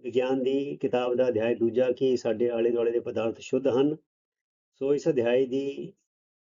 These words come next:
ਅਹ, ਲੜੀ ਜਿਹੜੀ ਹੈ, ਸੋਚੋ ਤੇ ਉੱਤਰ ਦਿਓ ਦੀ ਆਖਰੀ ਕਿਸ਼ਤ ਤੇ ਉਹਦੇ ਆਖਰੀ ਦੋ ਸਵਾਲ ਪੈਂਤੀ ਅਤੇ ਛੱਤੀ ਅਸੀਂ ਇਸ ਵੀਡੀਓ 'ਚ ਕਰਾਂਗੇ। ਤੁਸੀਂ ਵੀਡੀਓ ਨੂੰ ਬੜੇ ਧਿਆਨ ਦੇ ਨਾਲ ਦੇਖੋ, ਸੁਣੋ ਅਤੇ ਸਮਝੋ।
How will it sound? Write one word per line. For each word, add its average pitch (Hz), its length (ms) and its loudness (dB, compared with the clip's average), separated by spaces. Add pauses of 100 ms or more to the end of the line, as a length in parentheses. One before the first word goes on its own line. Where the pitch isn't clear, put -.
(180)
ਅਹ, 113 440 -2
ਲੜੀ 120 240 2
ਜਿਹੜੀ 123 360 2
ਹੈ, 123 120 -2
ਸੋਚੋ 123 400 0
ਤੇ 127 80 0
ਉੱਤਰ 120 240 0
ਦਿਓ 117 200 2
ਦੀ 117 440 0
ਆਖਰੀ 120 300 0
ਕਿਸ਼ਤ 123 340 -2 (260)
ਤੇ 120 80 -8
ਉਹਦੇ 117 280 0
ਆਖਰੀ 113 300 -2
ਦੋ 117 160 2
ਸਵਾਲ 110 420 0 (100)
ਪੈਂਤੀ 110 420 0
ਅਤੇ 113 120 -2
ਛੱਤੀ - 340 -12
ਅਸੀਂ 110 160 -2
ਇਸ 104 140 -4
ਵੀਡੀਓ 117 200 2
'ਚ 113 60 -6
ਕਰਾਂਗੇ। 127 460 2 (840)
ਤੁਸੀਂ 127 200 -6
ਵੀਡੀਓ 131 200 4
ਨੂੰ 131 100 0
ਬੜੇ 123 120 2
ਧਿਆਨ 120 240 2
ਦੇ 113 80 2
ਨਾਲ 113 120 0
ਦੇਖੋ, 117 460 -2
ਸੁਣੋ 117 540 -2
ਅਤੇ 117 120 -4
ਸਮਝੋ। 117 460 0